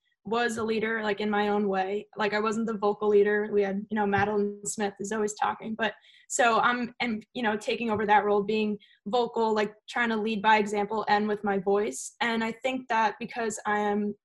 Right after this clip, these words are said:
one of the returners with Alucci who have experience, I think the girls, you know, really respect that and look up to me. So, you know, I have to lead by example all the time. And,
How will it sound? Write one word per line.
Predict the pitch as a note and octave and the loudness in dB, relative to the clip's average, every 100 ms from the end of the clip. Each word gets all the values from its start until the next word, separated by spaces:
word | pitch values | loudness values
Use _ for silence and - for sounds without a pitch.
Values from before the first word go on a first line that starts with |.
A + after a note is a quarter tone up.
| - | -8
one | A3 | -4
of | A3 | 0
the | G#3+ | 0
returners | G#3 G#3+ G3+ G3+ G#3 - - | 0 0 0 0 0 -4 -12
with | G3+ G3+ - - | -8 -8 -10 -6
Alucci | G#3 G#3+ G3+ G#3 G#3+ | -2 -2 -2 -6 -6
who | A3+ | -4
have | A3 G#3 G3+ | 0 0 0
experience, | G3+ - G#3 G#3 A#3 C4 - | -4 -4 -2 -2 -4 -6 -8
I | |
think | G#3+ A3 G#3+ | -6 -4 -4
the | |
girls, | G3+ G#3 G#3 G3+ - _ _ _ - | -2 0 0 0 -4 _ _ _ -8
you | |
know, | A3+ A3 G#3 | -2 -2 -4
really | G#3 A#3 A3+ | -2 0 0
respect | G#3+ G#3+ - G3+ - | -2 -4 2 2 4
that | C4 C4 | 4 4
and | A3+ G#3+ | 4 0
look | G#3 G#3 | 0 0
up | G3 - | -2 -4
to | A#3+ | -10
me. | B3+ C#4+ | -8 -8
So, | - A3+ G#3 G3+ G3+ _ _ _ | -8 -2 0 0 -2 _ _ _
you | A3+ | 0
know, | |
I | G#3 | 2
have | A3 G3+ | 2 0
to | A#3 | 0
lead | G#3+ G#3+ G#3 G3+ | 0 2 2 4
by | G#3 | 4
example | G3+ G3+ G3 G3+ | 4 2 0 0
all | G3 G3+ | 0 2
the | G3 | 0
time. | G3 G3+ G3+ G3+ | -2 -4 -4 -4
And, | G#3 G3 | -2 -2